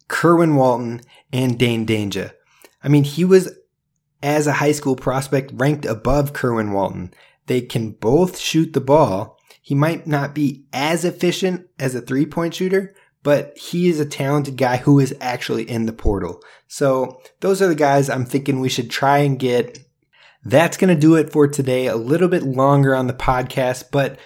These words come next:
I hope you're okay with that. I hope you are enjoying this. You're listening to the Locked On Golden Gophers podcast. Be sure to subscribe on Spotify, on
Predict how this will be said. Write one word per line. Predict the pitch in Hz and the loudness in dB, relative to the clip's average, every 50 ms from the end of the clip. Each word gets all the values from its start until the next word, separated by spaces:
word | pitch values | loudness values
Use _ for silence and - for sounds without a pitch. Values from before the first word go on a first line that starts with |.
| - _ | -20 _
I | - 123 | -10 -10
hope | 117 117 170 196 190 - | -4 -2 -2 -2 0 0
you're | 196 185 180 | 0 0 0
okay | 180 - - 165 175 | 0 -2 -2 0 0
with | 170 - - | 0 -2 -4
that. | 95 85 85 - _ _ - | -8 -10 -10 -12 _ _ -8
I | 113 | -4
hope | 123 135 156 151 147 | 0 0 0 0 0
you | 170 160 156 | 0 2 4
are | 147 135 127 120 | 4 4 4 2
enjoying | 117 117 107 101 110 120 131 135 135 127 117 101 | 0 -2 -6 -6 -4 -2 0 0 0 0 -2 -4
this. | 87 82 - - - - - - - - _ _ | -6 -8 -10 -16 -18 -20 -20 -20 -20 -20 _ _
You're | 127 131 131 | -4 -2 0
listening | 147 190 185 190 208 190 185 180 175 | 2 0 0 0 0 0 0 0 0
to | - 151 | -2 -6
the | 131 123 | -6 -4
Locked | 120 120 123 127 135 135 - 143 | -2 0 0 0 0 0 -2 -2
On | 127 127 127 127 | -2 -2 -4 -4
Golden | 117 117 113 113 117 110 | 0 0 0 0 0 -2
Gophers | 110 104 101 - - 101 - | -2 -2 -2 -2 -8 -12 -12
podcast. | - - - 143 139 135 139 - 139 127 123 120 - - _ _ _ _ | -6 0 0 2 2 0 0 -2 -2 0 -2 -4 -8 -14 _ _ _ _
Be | - 151 160 | -4 -4 -4
sure | 147 - 151 139 | -2 -2 -2 -2
to | 135 | -2
subscribe | 135 - - 113 - - - - 143 139 135 135 135 131 127 | -4 -6 -10 -10 -10 -10 -2 2 4 4 4 4 2 0 -2
on | - 107 104 107 104 | -6 -10 -10 -10 -12
Spotify, | - - - 147 135 135 135 135 - 139 131 131 127 127 127 123 123 - - - - | -12 -4 0 0 2 2 0 0 0 0 2 2 0 -2 -4 -6 -10 -16 -20 -14 -10
on | 107 107 107 | -10 -10 -10